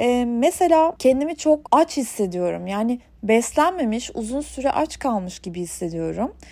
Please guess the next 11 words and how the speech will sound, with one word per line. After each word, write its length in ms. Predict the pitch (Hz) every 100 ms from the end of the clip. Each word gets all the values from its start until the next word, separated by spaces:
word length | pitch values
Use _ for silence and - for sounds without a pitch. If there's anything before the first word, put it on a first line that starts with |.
| - _
Hangi 420 | - 262 359 359
konularda? 720 | 294 240 202 185 180 175 208 320 480
Yaratıcılık, 1000 | 285 226 247 262 262 233 240 240 240 240
kelimeler, 920 | - 220 226 233 226 226 220 214 214 - - _ - _ -
anlatım, 880 | 220 226 233 220 - 220 214 220 220 _ _ _ _ -
ifade. 800 | 214 - 233 220 202 202 196 214 - _
Bu 60 | 339
konularda 560 | - 359 302 254 240 269
kendimi 680 | 269 269 311 254 202 226 247 _ _
uzun 300 | - 220 262
süre 540 | 302 - 208 190 214